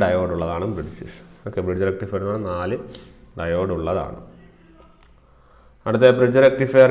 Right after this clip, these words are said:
gives, ഒരു bridge rectifier നമുക്ക് എന്താണ് തരുന്നത്? ഒരു bridge rectifier എന്ന് പറഞ്ഞാൽ നമ്മൾ full wave rectifier ആണെന്നുള്ള കാര്യം ആദ്യം അറിയാം.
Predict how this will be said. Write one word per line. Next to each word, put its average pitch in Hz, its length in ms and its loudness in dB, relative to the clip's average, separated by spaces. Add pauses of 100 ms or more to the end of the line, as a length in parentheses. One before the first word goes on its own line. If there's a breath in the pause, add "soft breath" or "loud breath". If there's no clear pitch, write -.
gives, 113 300 2
ഒരു 104 140 0
bridge 110 240 0
rectifier 117 440 0
നമുക്ക് 110 240 0
എന്താണ് 107 280 0 (100)
തരുന്നത്? 95 340 -2 (720)
ഒരു 107 140 -6
bridge 104 240 0
rectifier 110 380 0
എന്ന് 113 100 -2
പറഞ്ഞാൽ 110 140 0
നമ്മൾ 110 180 -2
full 110 140 -2 (100)
wave 117 200 4
rectifier 107 500 0
ആണെന്നുള്ള 107 360 -2
കാര്യം 101 240 0
ആദ്യം 98 220 -2
അറിയാം. 90 200 -4